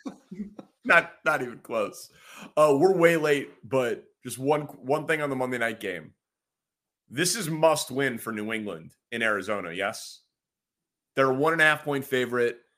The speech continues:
Speaker 2: They're six and six. They're on the outside of the playoffs looking in. After this game, they have at Vegas, home against Cincy, home against Miami, at Buffalo. Like,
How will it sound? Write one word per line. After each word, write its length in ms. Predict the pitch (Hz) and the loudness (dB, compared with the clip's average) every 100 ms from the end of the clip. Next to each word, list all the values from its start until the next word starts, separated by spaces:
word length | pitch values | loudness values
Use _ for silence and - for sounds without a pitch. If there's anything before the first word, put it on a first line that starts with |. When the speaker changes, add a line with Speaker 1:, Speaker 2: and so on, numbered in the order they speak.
| _ _ _ | _ _ _
Speaker 2:
They're 140 | 123 | -2
six 340 | 123 - 147 - | 0 0 -2 -2
and 140 | 135 | -6
six. 320 | - 131 123 | -4 -2 -2
They're 120 | - 120 | -2 -2
on 100 | 117 | 0
the 100 | 117 | -2
outside 300 | 123 135 123 | 0 0 -2
of 40 | |
the 80 | 110 | -4
playoffs 400 | 120 117 113 113 | -2 0 0 -2
looking 280 | 110 107 107 | -10 -6 -2
in. 340 | 107 104 104 - _ _ _ | -2 -4 -10 -20 _ _ _
After 320 | 127 143 139 131 | 0 2 0 -6
this 220 | 123 - | -6 -4
game, 300 | 123 117 113 | -4 -4 -4
they 140 | 107 | -4
have 540 | 110 107 107 104 101 - - _ _ _ _ _ _ _ _ | -2 -2 -2 -4 -6 -16 -20 _ _ _ _ _ _ _ _
at 300 | 127 135 123 | 2 2 2
Vegas, 640 | 113 123 120 123 120 - - | -2 -2 0 -4 -4 -10 -16
home 260 | - 127 123 | -8 -6 -4
against 340 | 120 113 - | -4 -4 -4
Cincy, 340 | 117 110 120 | -6 -6 -8
home 200 | 110 117 | -6 -6
against 260 | 117 117 110 | -6 -8 -6
Miami, 460 | 107 104 107 107 - | -4 -2 -2 -4 -4
at 240 | 110 - | -4 -2
Buffalo. 600 | 110 104 117 123 123 127 - _ _ | -4 -4 -4 -4 -4 -6 -14 _ _
Like, 200 | 110 107 | -8 -8